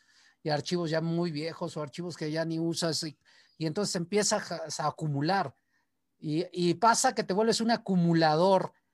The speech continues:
eh, en la computadora. "Esto lo voy a usar algún día". Y la realidad es que no lo vas a usar algún día después, o sea, muy pocas cosas vas a volver a usar. Pero, este, eh,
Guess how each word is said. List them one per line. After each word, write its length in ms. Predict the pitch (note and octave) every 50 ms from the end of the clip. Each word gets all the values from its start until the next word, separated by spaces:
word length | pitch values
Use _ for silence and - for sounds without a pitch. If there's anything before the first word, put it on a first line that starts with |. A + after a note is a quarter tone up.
| _ _ -
eh, 540 | E3 D#3 D3+ D3+ D3 C#3+ C#3+ C#3+ D#3 - - - -
en 240 | D3+ C#3+ D3 D3
la 80 | D3 D3
computadora. 840 | - F3 E3+ D3+ E3+ E3+ - F3+ F3+ G3 A#3 C4+ C#4+ B3 F#3 - _ _ _ _ _ _ _ _ _ _ _ _ - - - - -
"Esto 300 | - - F#3 - - A#3
lo 80 | A3
voy 120 | G3 G#3 A3
a 40 | G#3
usar 200 | F3+ - G3+ G3
algún 240 | F#3 E3+ E3+ F3+
día". 240 | D#3+ D3+ C3 - - _ _ _ _ _ _ _
Y 80 | - F#3+
la 140 | F#3+ G#3
realidad 320 | G#3+ A#3+ B3+ C#4 D4+ E4 D#4+
es 80 | -
que 100 | - B3+
no 80 | A#3+ C4+
lo 100 | C#4 B3+
vas 180 | B3 C4 B3 B3
a 40 |
usar 340 | A3 G3+ - A3+ A#3 A#3+ A#3+
algún 420 | A3+ G#3 F#3+ F#3 F3+ F3 G#3 G#3+ G3+
día 180 | A3 A3 G#3
después, 420 | F#3 D#3 - - G3 G3 F#3+ - -
o 100 | E3 D3+
sea, 220 | D3+ D#3 D3 D3
muy 220 | D3+ F#3 A#3 B3
pocas 340 | - - A#3 G#3+ - G#3+ -
cosas 320 | - - G3+ F#3 G#3 F3+ D3+
vas 160 | F#3 F#3+ G#3
a 60 | F#3+
volver 260 | D#3+ D3+ D3 E3 E3
a 40 | D#3
usar. 280 | C3+ - - C#3 C3 _ _ _ _ _ _ _ _ _
Pero, 320 | - F#3+ G#3 G3 F#3 F3+
este, 800 | E3+ D3+ C3+ C3 - - E3 D#3+ D#3 D#3 D3+ D#3 D3 C3+ B2 _ _ _ _ _ _ _ _ -
eh, 360 | - - - A2 B2 B2